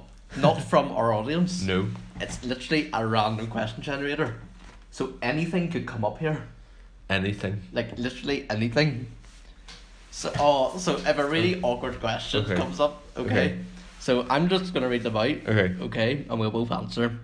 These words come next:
Speaker 2: Okay.
Speaker 1: So question number one.
Speaker 2: Okay.
Speaker 1: Who is the most impressive famous person alive today and why? What?
Speaker 2: Oh.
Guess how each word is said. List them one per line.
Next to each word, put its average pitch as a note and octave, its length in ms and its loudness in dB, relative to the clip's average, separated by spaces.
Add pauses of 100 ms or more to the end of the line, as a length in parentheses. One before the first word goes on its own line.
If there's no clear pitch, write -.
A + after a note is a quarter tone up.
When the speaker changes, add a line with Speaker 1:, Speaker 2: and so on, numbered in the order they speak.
(140)
Speaker 2:
Okay. F#2 200 0 (260)
Speaker 1:
So - 140 -4
question D3 720 2
number A#2 200 0
one. A2 460 -2
Speaker 2:
Okay. G2 220 0 (240)
Speaker 1:
Who D3+ 80 2
is F3+ 260 6
the D#3+ 80 0
most C#3+ 340 0
impressive A#2+ 640 0
famous A2+ 440 -2
person C3 420 -6
alive A2 400 -2
today A2 480 0
and A2 180 -4
why? G#2+ 420 -4 (1160)
What? A#2+ 400 0
Speaker 2:
Oh. F2+ 440 -4